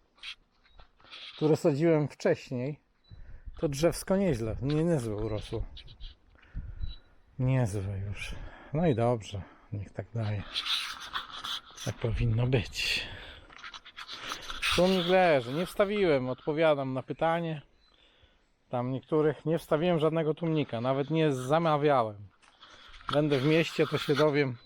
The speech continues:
ile kosztuje i pomyślę o tym, co robić. Ech, co robić? Zamawiać czy nie i kiedy zamawiać, nie? No ale cenę trzeba, trzeba, cenę trzeba poznać.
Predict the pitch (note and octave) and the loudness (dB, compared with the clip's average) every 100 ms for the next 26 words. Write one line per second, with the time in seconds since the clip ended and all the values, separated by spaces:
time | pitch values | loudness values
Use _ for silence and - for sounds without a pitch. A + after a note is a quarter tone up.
0 | - D3+ C#3+ B2+ B2+ - D#3+ E3+ E3+ D#3+ | -14 -4 -2 -2 -6 -6 -2 0 2 2
1 | D3 - D#3 D#3 - B2+ A2 - A#2 C3+ | -2 0 0 0 0 -4 -4 -8 -8 -4
2 | B2 G#2+ G2+ - - _ - _ _ _ | -4 -6 -10 -20 -20 _ -20 _ _ _
3 | _ _ _ _ _ _ _ _ _ _ | _ _ _ _ _ _ _ _ _ _
4 | _ _ F3+ F3+ F3 E3+ D3+ C#3 - F#3+ | _ _ 2 4 4 2 0 -4 0 4
5 | F3+ C#3 A2+ A2 - - - B2+ C#3 D3+ | 4 4 0 -8 -12 -16 -14 -6 -2 0
6 | D#3 D#3 D3+ - - B2+ C#3 C#3 B2+ D3 | 0 0 -2 -6 -6 -2 0 0 0 0
7 | B2 A2+ A#2 A#2 G#2+ G#2 - B2+ B2+ - | 0 -2 -2 -2 -4 -6 -6 -6 -6 -8
8 | - - A3+ F3 D3+ D#3+ C#3 - C#3 B2+ | -8 0 2 4 2 -2 -2 -6 -6 -6
9 | - - - - - - - - - D3 | -8 -20 -18 -12 -12 -12 -14 -14 -6 -2
10 | C#3 A#2+ - - - F3+ F3 D3+ - C3 | -2 -4 -10 -10 -2 0 2 0 -2 0
11 | C3 - - - - - - - - A3+ | 0 0 -2 -2 -2 -4 -8 -8 0 2
12 | B2 G#2 - | 2 -4 -8